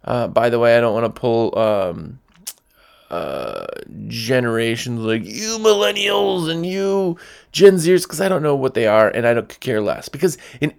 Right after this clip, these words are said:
every single age group, there are, like, overachievers, and then there's people who just don't wanna achieve.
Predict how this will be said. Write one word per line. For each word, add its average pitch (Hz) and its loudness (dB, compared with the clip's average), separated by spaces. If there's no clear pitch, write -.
every 190 2
single 175 0
age 139 0
group, - -10
there 139 8
are, 113 0
like, 95 -10
overachievers, 156 2
and 123 0
then 147 0
there's 180 0
people 165 -2
who 165 -4
just 160 -8
don't - -4
wanna 135 -2
achieve. 127 -8